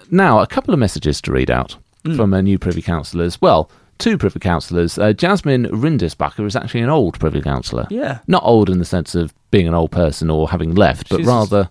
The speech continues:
Speaker 2: been there a, uh,
Speaker 1: been
Speaker 2: with
Speaker 1: there a
Speaker 2: us a
Speaker 1: while.
Speaker 2: while, yeah.
Speaker 1: So she says, uh, "Francesca Suter, my fellow, uh, my friend and fellow Privy Councillor, told me that I never got my on-air thanks."
Speaker 2: Oh, no.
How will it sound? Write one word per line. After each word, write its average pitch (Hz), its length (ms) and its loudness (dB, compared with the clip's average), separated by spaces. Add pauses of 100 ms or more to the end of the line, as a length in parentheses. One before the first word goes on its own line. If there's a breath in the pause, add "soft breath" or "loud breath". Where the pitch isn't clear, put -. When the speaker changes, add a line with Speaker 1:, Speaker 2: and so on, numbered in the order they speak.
(100)
Speaker 2:
been 151 160 -6
there 131 180 -6
a, 120 100 -10
uh, - 240 -8
Speaker 1:
been 135 140 4
Speaker 2:
with 123 80 6
Speaker 1:
there 95 80 4
a 87 60 4
Speaker 2:
us 82 40 2
a 82 40 2
Speaker 1:
while. 73 260 4
Speaker 2:
while, - 140 -8
yeah. 127 80 -8 (340 loud breath)
Speaker 1:
So 135 140 -2
she 226 160 -4
says, 92 400 0 (100)
uh, 120 260 4
"Francesca 160 500 -4
Suter, 139 380 2
my 90 160 2
fellow, 117 560 4 (120)
uh, 98 180 2
my 101 140 4
friend 156 280 2
and 110 120 0
fellow 151 220 4
Privy 80 240 -4
Councillor, 87 360 -2
told 185 240 2
me 98 100 0
that - 160 -4
I 104 120 2
never 135 240 2
got - 160 -2
my 117 200 0
on-air 92 460 0
thanks." - 560 -4
Speaker 2:
Oh, 196 160 4
no. 196 400 0